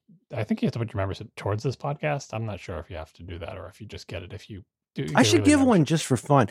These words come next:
Speaker 2: I had an idea. This, I had this. This was the original bit I was talking about last recording. It'd be funny to just start giving these to people in, like, an aggressive way.
Speaker 1: Oh, giving people the memberships?
Speaker 2: Like, kinda like an ug-, ugly Christmas sweater where they feel like, "Oh, I guess I'll go,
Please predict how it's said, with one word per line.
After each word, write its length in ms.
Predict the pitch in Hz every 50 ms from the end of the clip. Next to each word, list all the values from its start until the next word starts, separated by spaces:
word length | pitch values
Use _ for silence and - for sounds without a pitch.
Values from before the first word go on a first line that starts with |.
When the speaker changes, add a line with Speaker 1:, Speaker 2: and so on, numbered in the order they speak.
| - -
Speaker 2:
I 80 | - 262
had 120 | 294 294
an 60 | 254 190
idea. 380 | 147 131 - 175 165 151 131
This, 200 | 117 117 117 110
I 60 | 143 139
had 120 | 147 151
this. 140 | 151 139 -
This 260 | 147 143 147 160 151
was 80 | 143 120
the 80 | 120 113
original 300 | 113 120 104 104 104 95
bit 260 | 87 - 104 113 - _ -
I 80 | 113
was 100 | 110 104
talking 260 | - 127 117 - 123 117
about 180 | 110 117 110
last 240 | 110 113 113 - -
recording. 320 | 123 - - 120 123 120 - _ _ _ _ _ _ _ _ _ _ _ -
It'd 180 | - - - 147
be 80 | 151
funny 320 | 127 - - 175 170 147 110
to 60 | 101
just 160 | 104 113 -
start 220 | - 123 104 90
giving 260 | 82 104 101 98 101 92
these 160 | 90 87 -
to 60 | -
people 320 | - - 90 - - 90
in, 60 | 90 87
like, 140 | 87 92 -
an 60 | 92
aggressive 460 | 90 - - 85 - - - - -
way. 180 | 101 98 95 - - _ _ _ _ _ _ _ _ _ _ _ _ _ _ -
Speaker 1:
Oh, 140 | - 92 85
giving 260 | - 95 101 98 87
people 220 | - 127 113 107 104
the 60 | 98
memberships? 640 | 92 95 107 131 147 - 233 220 - - - - _ _ _ _ -
Speaker 2:
Like, 160 | 175 185 170
kinda 220 | - - 233 240
like 160 | 226 208 170
an 100 | 175 160
ug-, 240 | 156 160 160 156 147 -
ugly 240 | - 147 135 131 123
Christmas 340 | - - 123 117 - 135 131
sweater 400 | - - 139 127 131 135 135 135
where 140 | 113 120 120
they 80 | 120
feel 200 | 110 - - 135
like, 80 | 131 123
"Oh, 260 | 151 180 208 233 233 196
I 140 | 156 135
guess 200 | 131 156 160 -
I'll 140 | 175 165 156
go, 300 | 151 156 156 156 156 151